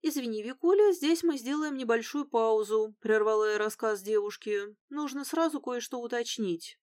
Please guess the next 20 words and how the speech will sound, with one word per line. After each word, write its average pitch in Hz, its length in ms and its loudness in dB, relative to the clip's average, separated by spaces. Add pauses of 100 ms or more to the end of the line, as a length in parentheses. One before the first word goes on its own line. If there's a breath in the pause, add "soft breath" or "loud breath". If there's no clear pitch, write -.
(260)
Лена 254 460 0
сможет 349 480 2
подтвердить, 254 640 0
что - 180 -4
информация 254 720 -2
исходила 254 480 -4
именно 233 520 -2
от 226 100 -2
Сергея, 208 680 0
или, 294 360 -4
проще 302 400 -2
говоря, 302 380 0
что - 160 -6
это 277 180 -2
он 302 320 -2
отправил 220 480 4
тебя 254 280 -4
на 247 80 -4
увлекательную 233 680 -2
прогулку, 220 720 0